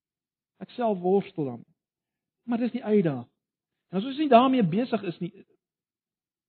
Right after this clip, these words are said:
broers en susters, is ons nie dalk wreed nie.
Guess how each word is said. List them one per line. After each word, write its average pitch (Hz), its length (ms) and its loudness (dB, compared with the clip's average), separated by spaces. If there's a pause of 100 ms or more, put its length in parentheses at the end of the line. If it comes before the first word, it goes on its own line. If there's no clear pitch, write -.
(1700)
broers 262 240 -8
en 247 80 -6
susters, 214 140 -8
is 208 100 -8
ons 226 120 -12
nie 247 80 -10
dalk 202 180 -2
wreed 175 420 -10
nie. - 200 -20